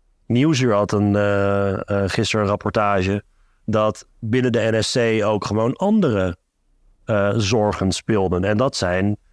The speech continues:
rechtsstatelijke zorgen, maar dat zijn ook zorgen over omgangsvormen en de sfeer en vertrouwen onderling en zo. Ehm, maar in die verklaring ging het echt heel erg over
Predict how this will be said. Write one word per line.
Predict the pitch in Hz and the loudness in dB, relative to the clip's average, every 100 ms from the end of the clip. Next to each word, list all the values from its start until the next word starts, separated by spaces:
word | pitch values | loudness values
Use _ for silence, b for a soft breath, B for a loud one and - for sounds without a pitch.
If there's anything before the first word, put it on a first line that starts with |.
| - | -6
rechtsstatelijke | 117 127 - 107 101 101 101 104 | -2 -2 -2 0 0 0 -2 -2
zorgen, | 101 101 95 110 | 0 0 0 0
maar | 107 | 0
dat | 110 | 0
zijn | 123 110 | -2 0
ook | 117 123 | 0 0
zorgen | 98 113 110 113 | 0 0 0 0
over | 104 107 98 104 107 _ _ _ _ | 0 0 0 0 -2 _ _ _ _
omgangsvormen | - 139 117 117 107 - 120 117 113 110 107 | -2 -2 0 0 -2 -2 0 0 2 2 0
en | 110 | 0
de | 110 | 0
sfeer | - - 113 113 110 | -2 -2 -2 0 0
en | 107 | 0
vertrouwen | - 113 120 110 110 | -2 -4 -2 0 0
onderling | 107 107 110 110 | 0 0 0 0
en | 107 | 0
zo. | 98 101 101 _ _ _ _ _ | 0 0 -2 _ _ _ _ _
Ehm, | 107 104 104 101 101 101 98 - _ - | -4 -2 0 0 0 -2 -4 -6 _ -4
maar | 117 | -2
in | 123 | 0
die | 117 | 0
verklaring | 110 104 104 160 185 | 0 -2 0 0 0
ging | 135 | 0
het | 120 | -2
echt | 110 123 | -2 -2
heel | 123 127 | 0 0
erg | 131 | 0
over | 131 131 131 135 | 0 0 -2 -4